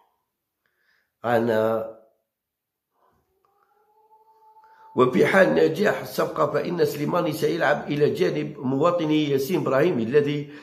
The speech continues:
التحق مؤخراً بالغرافة قادماً من نادي ريان، ويفتتح الغرافة مشواره بمواجهة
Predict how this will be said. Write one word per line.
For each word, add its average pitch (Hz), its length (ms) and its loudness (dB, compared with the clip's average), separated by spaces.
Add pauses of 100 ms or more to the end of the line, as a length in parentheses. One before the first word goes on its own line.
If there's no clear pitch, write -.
(240)
التحق 147 440 -2
مؤخراً 131 600 0
بالغرافة 135 680 0
قادماً 143 600 0
من 127 260 0
نادي 143 280 0
ريان، 147 520 2 (600)
ويفتتح 135 600 2
الغرافة 139 500 0
مشواره 139 560 0
بمواجهة 139 640 0